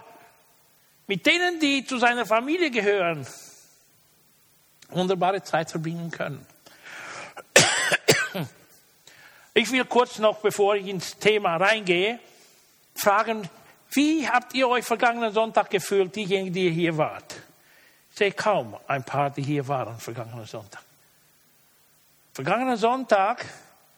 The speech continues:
hatten wir hier die Adventgemeinschaft.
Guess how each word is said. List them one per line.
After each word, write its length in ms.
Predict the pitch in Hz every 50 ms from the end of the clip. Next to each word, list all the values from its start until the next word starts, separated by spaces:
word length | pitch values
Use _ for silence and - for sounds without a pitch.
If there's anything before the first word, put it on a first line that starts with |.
| _ _ _ _ _ _ _ -
hatten 260 | - 202 202 233 233
wir 140 | 226 233 226
hier 220 | 208 226 226 233 208
die 100 | 233 220
Adventgemeinschaft. 1160 | 214 175 175 202 226 233 233 - - - 185 170 151 143 131 123 - - - - - - -